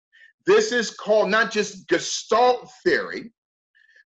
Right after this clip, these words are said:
This is called Stockholm Syndrome. Now,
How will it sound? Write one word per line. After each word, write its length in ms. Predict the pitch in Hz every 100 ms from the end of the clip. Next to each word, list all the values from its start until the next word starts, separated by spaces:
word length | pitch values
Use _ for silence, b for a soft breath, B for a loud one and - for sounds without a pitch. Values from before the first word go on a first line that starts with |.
| -
This 180 | 226
is 100 | 220
called 260 | 185 202 196
Stockholm 800 | - - 233 226 226 - 190 160
Syndrome. 600 | 151 156 127 110 104 71 _ _ _ _ _ _ _ _ _
Now, 440 | 147 185 180 165